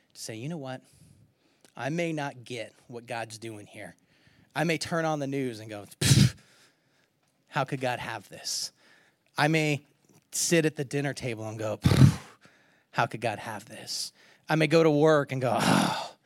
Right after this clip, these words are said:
how can God have this?' But if God's people will have God's vantage point and recognize that the God of the universe is still in control. He was still in control when Joseph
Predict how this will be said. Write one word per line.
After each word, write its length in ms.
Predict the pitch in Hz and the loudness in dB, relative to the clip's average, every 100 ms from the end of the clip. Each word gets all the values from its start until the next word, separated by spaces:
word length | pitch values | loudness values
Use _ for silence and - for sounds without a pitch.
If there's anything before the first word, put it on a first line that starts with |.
| _ _ _ _ _ | _ _ _ _ _
how 160 | 120 | -10
can 160 | - 117 | -10 -14
God 200 | 107 110 | -14 -14
have 260 | 117 95 | -16 -18
this?' 540 | - - - - - - _ _ _ _ _ | -20 -20 -14 -14 -14 -18 _ _ _ _ _
But 100 | 117 | -10
if 120 | 110 | -8
God's 300 | - 127 147 | -6 -6 -6
people 420 | - - - 104 - - - _ _ _ _ _ _ _ _ _ _ _ | -10 -16 -16 -20 -20 -20 -20 _ _ _ _ _ _ _ _ _ _ _
will 100 | 107 | -12
have 160 | 117 117 | -12 -10
God's 260 | 110 110 | -10 -10
vantage 420 | 117 113 107 - | -12 -12 -12 -16
point 280 | - - - _ _ _ _ _ _ _ _ _ - - | -18 -20 -20 _ _ _ _ _ _ _ _ _ -18 -14
and 100 | 117 | -6
recognize 580 | 120 - 113 110 107 101 | -6 -6 -12 -10 -12 -12
that 140 | 104 | -14
the 100 | 101 - - | -16 -18 -12
God 400 | 107 120 131 135 | -10 -10 -12 -14
of 180 | 143 143 | -18 -14
the 80 | 156 | -12
universe 720 | 104 98 - 95 - - - _ _ | -12 -16 -18 -20 -18 -18 -18 _ _
is 140 | 98 - | -12 -8
still 380 | - - 117 | -8 -8 -12
in 60 | 113 | -12
control. 180 | - 113 | -16 -14
He 120 | 123 | -12
was 120 | 110 | -10
still 280 | - - 131 | -10 -8 -8
in 80 | 139 | -8
control 540 | 151 135 151 147 147 - _ _ | -10 -12 -10 -8 -10 -14 _ _
when 180 | 127 113 | -8 -6
Joseph 640 | 120 131 - 143 139 - | -4 -2 -2 -6 -6 -12